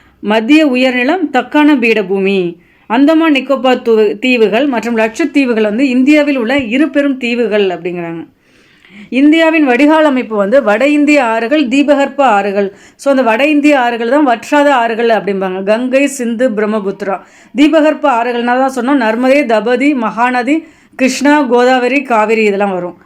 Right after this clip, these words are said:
அதுல வந்து நர்மதே, தபதி, மாகி, சபர்மதி வந்து அரபிக் கடலில் வந்து கலக்கின்றன. இது ரொம்ப இம்பார்ட்டன்ட், பார்த்துங்க. நர்மதை, தபதி, மாகி, சபர்மதி இதெல்லாம் அரபிக் கடல்ல கலக்குது. மகாநதி, கோதாவரி, கிருஷ்ணா, காவிரி வந்து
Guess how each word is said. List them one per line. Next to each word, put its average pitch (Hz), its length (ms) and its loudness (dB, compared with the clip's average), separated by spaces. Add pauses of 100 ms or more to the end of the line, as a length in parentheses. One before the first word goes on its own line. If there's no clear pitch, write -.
(180)
அதுல 226 260 2
வந்து 277 120 2
நர்மதே, 285 540 2
தபதி, 233 580 -2 (180)
மாகி, 277 600 2 (120)
சபர்மதி 262 440 0
வந்து 247 220 0
அரபிக் 285 460 0
கடலில் 247 340 -2
வந்து 262 260 -2
கலக்கின்றன. 208 500 -4
இது 196 100 -4
ரொம்ப 226 260 -2
இம்பார்ட்டன்ட், 226 560 -2
பார்த்துங்க. 190 460 -4 (540)
நர்மதை, 262 800 0 (260)
தபதி, 254 720 -2 (100)
மாகி, 302 720 0 (100)
சபர்மதி 220 400 -2
இதெல்லாம் 220 500 0
அரபிக் 262 300 -2
கடல்ல 240 280 -2
கலக்குது. 208 600 -4 (320)
மகாநதி, 294 680 0
கோதாவரி, 269 580 2
கிருஷ்ணா, 277 400 -2
காவிரி 226 400 -2
வந்து 254 260 -2